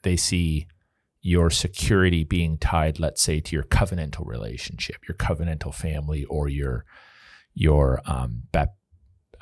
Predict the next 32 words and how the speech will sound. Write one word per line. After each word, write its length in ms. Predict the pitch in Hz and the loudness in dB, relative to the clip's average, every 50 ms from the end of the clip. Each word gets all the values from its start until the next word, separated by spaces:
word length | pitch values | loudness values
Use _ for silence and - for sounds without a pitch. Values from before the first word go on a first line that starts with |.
| - - - | -10 -8 -8
uh, 60 | - - - _ _ - - - | -8 -10 -12 _ _ -20 -16 -8
maybe 260 | - 95 90 85 82 85 | -4 -2 0 0 2 0
your 80 | 76 73 | 4 8
Paedo 340 | - - - 101 87 85 76 | 8 8 8 8 4 2 2
Baptist 480 | 80 78 73 78 - - 90 - - | 2 2 2 0 -2 -4 -4 -6 -4
experience 540 | - - - - - - 65 69 82 80 - 90 | -4 -4 -4 -4 -2 -2 -2 -2 -2 -2 -2 -2
or 40 | |
even 140 | 82 80 76 | -2 -2 -2
believer's 440 | 73 - 85 95 95 90 73 65 - | 0 0 2 2 2 2 0 -2 -2
baptism 500 | - 65 - - - - 92 80 - 71 | -4 -6 -6 -6 -8 -8 -8 -6 -6 -8
experience. 540 | - - - - - 73 64 50 50 - - | -10 -8 -8 -6 -4 -6 -6 -6 -6 -4 -2
So 100 | - 92 | -2 -2
it's 160 | 80 - - | -2 -2 -2
like, 160 | 90 90 - | -2 -2 0
well, 260 | 104 104 101 104 - _ _ _ _ _ _ - - | 0 0 0 0 -4 _ _ _ _ _ _ -12 -6
you're 180 | 185 170 131 | -2 2 6
part 200 | 123 - 143 135 | 8 10 10 10
of 60 | 123 | 8
the 80 | - 107 - - - | 4 0 -4 -6 0
covenant 360 | - - 117 107 101 92 92 | 4 4 6 6 4 0 -2
community. 360 | - - - 101 95 92 92 90 | 0 0 0 2 2 0 2 2
That's 220 | 95 90 - - | 2 2 2 0
all 100 | 92 82 | -2 -2
that 80 | 78 71 | -2 -2
matters. 280 | 80 78 65 55 - 69 | -4 -4 -6 -6 -6 -6
They 80 | 82 92 | 0 2
have, 160 | 107 113 113 | 4 4 4
they 80 | - 127 | 4 4
have 80 | 113 | 6
more 100 | 123 117 104 | 8 6 6
of 60 | 98 | 6
a 60 | 92 | 4